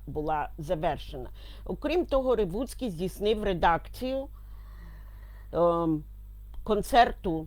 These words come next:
незавершеного концерту для фортепіано з оркестром Віктора Косенка. Ем, серед музичного доробку Ревуцького слід виділити твори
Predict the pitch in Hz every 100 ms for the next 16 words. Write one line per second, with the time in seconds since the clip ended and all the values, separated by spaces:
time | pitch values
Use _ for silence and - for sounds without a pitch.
0 | - 175 175 196 214 208 175 160 151 170
1 | 160 202 208 185 180 160 156 165 - -
2 | - - 175 175 165 170 - 208 - 190
3 | 160 165 - 165 160 - 170 - 156 135
4 | - - - - - - - - - -
5 | - - - - - - - - - -
6 | - - - - - - - - - -
7 | - - 143 156 160 165 156 262 277 -
8 | 277 277 339 - 311 302 277 240 269 277
9 | 285 - 220 208 185 285 - - 196 190
10 | 180 170 - - - - - - 220 277
11 | 269 233 202 185 175 - 185 160 180 202
12 | 190 160